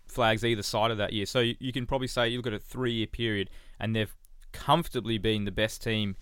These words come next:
in the competition over that seventy-game stretch, if you like.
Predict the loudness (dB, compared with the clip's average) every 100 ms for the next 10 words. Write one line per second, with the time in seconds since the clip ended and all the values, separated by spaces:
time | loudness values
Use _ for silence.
0 | -10 -4 -2 -2 -2 -2 -4 -4 -2 0
1 | 0 2 2 0 -10 -12 -14 -10 -2 0
2 | 0 -2 -4 -8 -4 0 2 0 -4 0
3 | 0 -2 -6 -4 -2 -2 -4